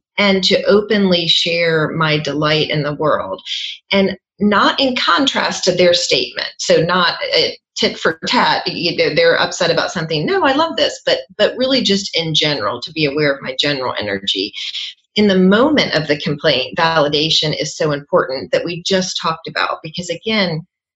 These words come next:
when someone feels heard and understood, they can often let go and move on. When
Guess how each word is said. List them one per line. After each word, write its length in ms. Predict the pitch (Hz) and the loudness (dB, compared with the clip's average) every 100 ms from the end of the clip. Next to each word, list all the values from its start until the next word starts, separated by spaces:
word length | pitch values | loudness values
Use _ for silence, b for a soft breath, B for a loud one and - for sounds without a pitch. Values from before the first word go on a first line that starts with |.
| _ - - | _ -18 -6
when 140 | 180 | -4
someone 340 | - 214 277 254 | -2 -2 0 0
feels 280 | 208 156 | 0 0
heard 340 | - - 196 180 | -2 0 0 2
and 120 | 160 | 0
understood, 960 | 165 156 147 - - 247 160 - 156 - B B B | -2 -2 -2 -2 0 0 0 0 -4 -8 B B B
they 120 | 180 185 | 0 2
can 200 | 202 - | 0 2
often 420 | 170 202 - 196 | 2 2 0 -2
let 280 | 160 143 - | -2 -2 0
go 300 | 170 156 143 | 2 4 4
and 180 | - 147 | 2 0
move 240 | 143 147 - | -2 -4 -2
on. 580 | 185 160 - - 170 | -2 -2 -2 -6 -4
When 180 | 180 170 | -2 -2